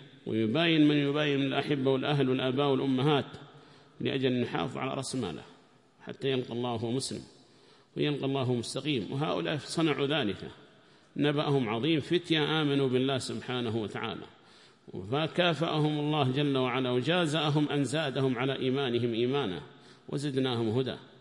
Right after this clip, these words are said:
زادهم الله سبحانه وتعالى على ما هم عليه من الخير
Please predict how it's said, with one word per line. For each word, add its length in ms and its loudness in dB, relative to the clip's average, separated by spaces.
زادهم 560 0
الله 160 -2
سبحانه 640 -4
وتعالى 560 -4
على 300 -2
ما 160 0
هم 180 0
عليه 240 0
من 160 0
الخير 360 -6